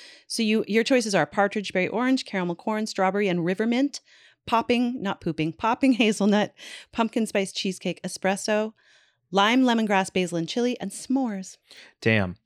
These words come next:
Speaker 2: Okay. I'm gonna go based on prettiness.
Speaker 1: Okay.
Speaker 2: And I'll
Speaker 1: And
Speaker 2: only
Speaker 1: then I'll
Speaker 2: take a
Speaker 1: tell you.
Speaker 2: half bite.
Speaker 1: And I'll share it with you.
Speaker 2: Yeah.
Speaker 1: So shout out Forest Road Chocolates, and thank you to my friend Michelle for procuring these for me. And, uh, oh, uh, so,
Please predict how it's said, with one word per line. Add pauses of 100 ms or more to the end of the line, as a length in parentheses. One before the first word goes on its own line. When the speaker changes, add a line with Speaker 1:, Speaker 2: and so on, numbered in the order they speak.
(200)
Speaker 2:
Okay.
I'm
gonna
go
based
on
prettiness.
Speaker 1:
Okay. (180)
Speaker 2:
And
I'll
Speaker 1:
And (100)
Speaker 2:
only
Speaker 1:
then
I'll
Speaker 2:
take
a
Speaker 1:
tell
you.
Speaker 2:
half
bite. (400)
Speaker 1:
And
I'll
share
it
with
you. (120)
Speaker 2:
Yeah. (400)
Speaker 1:
So
shout
out
Forest
Road
Chocolates,
and
thank
you
to
my
friend
Michelle
for
procuring
these
for
me. (420)
And,
uh, (400)
oh,
uh,
so,